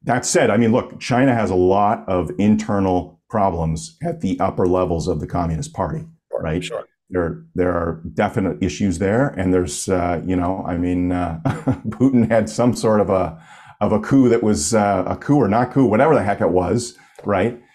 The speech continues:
Speaker 1: Um, and yet, at the same time, we have, you know, what happened on January sixth, which was, you know, I wouldn't categorize it as an insurrection, so to speak,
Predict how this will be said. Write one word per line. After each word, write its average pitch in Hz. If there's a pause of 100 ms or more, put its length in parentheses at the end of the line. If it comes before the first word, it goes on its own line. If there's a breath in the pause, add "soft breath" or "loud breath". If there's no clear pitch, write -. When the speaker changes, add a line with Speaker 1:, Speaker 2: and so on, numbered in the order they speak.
(340 soft breath)
Speaker 1:
Um, 101 (260)
and 123
yet, 135
at 120
the 123
same 170
time, 117
we 127
have, 123
you 131
know, 120
what 117
happened 123
on 120
January 120
sixth, -
which 98
was, 98
you 98
know, 92
I 110
wouldn't 107 (220)
categorize 87
it 87
as 87
an 90
insurrection, 92 (240 soft breath)
so -
to -
speak, -